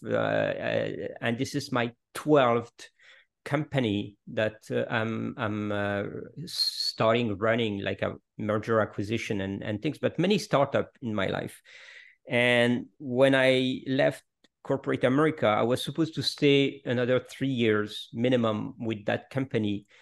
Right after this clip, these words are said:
but I couldn't cope because of my spirit with, uh, administrator and board of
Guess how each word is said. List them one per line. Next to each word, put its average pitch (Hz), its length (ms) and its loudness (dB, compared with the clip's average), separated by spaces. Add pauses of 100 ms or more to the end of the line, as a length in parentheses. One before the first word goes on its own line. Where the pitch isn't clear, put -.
(200)
but 113 120 -2
I 117 100 2
couldn't 135 360 0
cope 113 420 0 (320)
because 113 260 -6
of 110 120 -6
my 113 140 0
spirit 113 400 -4 (100)
with, - 260 -6
uh, 104 180 2 (280)
administrator 110 800 0
and 98 260 -2
board 104 240 -4
of 101 240 -4